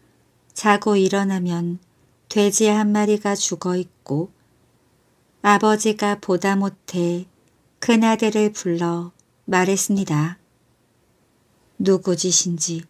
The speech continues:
밤새 외양간을 지켜보거라." 큰아들은 초저녁부터 외양간에 숨어 있었어요. 하지만 밤이 깊어질수록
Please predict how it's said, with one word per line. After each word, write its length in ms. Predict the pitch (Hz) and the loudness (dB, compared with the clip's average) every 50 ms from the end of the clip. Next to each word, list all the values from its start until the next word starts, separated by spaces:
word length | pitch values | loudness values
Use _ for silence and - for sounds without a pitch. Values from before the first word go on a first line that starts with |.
| _ _ _ _ _ _ _ _ _ _ _ | _ _ _ _ _ _ _ _ _ _ _
밤새 400 | - - 208 196 196 190 - 190 | 0 2 2 2 2 2 0 0
외양간을 760 | 185 180 180 180 185 185 185 190 185 - 196 185 175 170 165 | 2 2 2 2 0 0 -2 -4 -4 -4 -4 -2 -2 -2 -2
지켜보거라." 920 | 156 - - 170 160 - 180 165 160 180 170 - 180 156 147 143 151 151 - _ _ _ _ _ _ _ _ _ _ _ _ _ _ _ _ _ _ _ _ _ _ _ _ _ _ _ _ _ _ _ _ _ _ _ _ _ _ _ _ _ _ _ _ _ _ | -2 -2 -2 -2 -4 -4 -6 -4 -4 -4 -4 -4 -4 -4 -4 -4 -4 -6 -10 _ _ _ _ _ _ _ _ _ _ _ _ _ _ _ _ _ _ _ _ _ _ _ _ _ _ _ _ _ _ _ _ _ _ _ _ _ _ _ _ _ _ _ _ _ _
큰아들은 920 | - - 233 220 220 220 214 214 208 196 190 180 180 175 175 180 185 185 - _ _ _ _ _ | -2 2 2 4 4 2 2 0 -2 -2 -2 -2 -2 -2 -4 -6 -8 -10 -14 _ _ _ _ _
초저녁부터 1200 | - - - 226 220 226 220 214 208 208 202 208 _ - 190 - _ _ - - 156 156 180 202 - _ _ _ _ _ _ _ _ _ _ _ _ - | -10 -4 -2 0 0 2 2 2 2 0 -2 -4 _ -8 -10 -10 _ _ -8 -4 -4 -4 -4 -6 -10 _ _ _ _ _ _ _ _ _ _ _ _ 0
외양간에 920 | 202 196 196 202 202 208 202 214 202 196 185 180 175 175 175 175 180 180 - _ _ _ _ _ _ _ | 2 2 4 4 2 0 0 -2 -2 -2 0 -2 -2 -4 -4 -6 -8 -10 -14 _ _ _ _ _ _ _
숨어 400 | - - - 226 220 214 226 220 | -8 -4 -2 0 2 2 2 2
있었어요. 760 | 196 165 156 - - 180 180 - - - 135 135 151 185 196 190 _ _ _ _ _ _ _ _ _ _ _ _ _ _ _ _ _ _ _ _ _ _ | 0 -2 -2 -4 -4 -6 -6 -6 -8 -6 -4 -4 -2 -4 -4 -8 _ _ _ _ _ _ _ _ _ _ _ _ _ _ _ _ _ _ _ _ _ _
하지만 720 | - 226 220 214 214 226 220 208 208 208 208 208 202 196 | 0 0 2 2 2 0 2 2 2 2 0 0 -4 -6
밤이 460 | - - 196 190 185 190 196 202 202 | -6 -4 -4 -2 -2 -2 -4 -4 -4
깊어질수록 1000 | - 202 175 - - 208 202 - 208 202 190 - - 180 170 175 165 165 165 165 | -4 -6 -6 -4 -4 -4 -2 -2 -2 -2 -2 -4 -4 -4 -2 -2 -2 -2 -4 -6